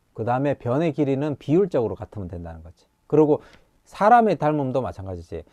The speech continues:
사이즈는 별로 상관없죠. 사이즈가 크고 작고는 이제 그러니까 비율적으로만 같아주면 되는 거지. 그래서 그러니까 그런 쪽에서 이제 닮음인 거고. 왜냐면 그런 거잖아. 지금 얘기한 것처럼 얼굴 사이즈는 다르더라도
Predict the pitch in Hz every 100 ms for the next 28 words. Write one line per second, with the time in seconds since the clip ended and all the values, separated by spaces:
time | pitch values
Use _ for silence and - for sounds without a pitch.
0 | _ _ - 202 247 220 190 147 135 135
1 | 123 - 175 127 - 110 90 - 156 175
2 | 175 151 139 - - 220 202 127 - 135
3 | 120 101 98 107 110 90 110 - - 139
4 | 190 190 165 135 107 92 107 139 131 135
5 | 87 85 85 87 85 - - 127 135 135
6 | _ _ _ - 123 123 - _ _ -
7 | 151 202 196 160 143 - 135 127 120 147
8 | 107 101 123 120 95 90 85 95 147 180
9 | 156 143 110 _ - 165 147 123 110 98
10 | - 143 147 120 127 123 117 - 135 175
11 | 190 _ _ _ 127 160 220 190 151 170
12 | 214 202 170 143 139 143 147 - 139 123
13 | 165 190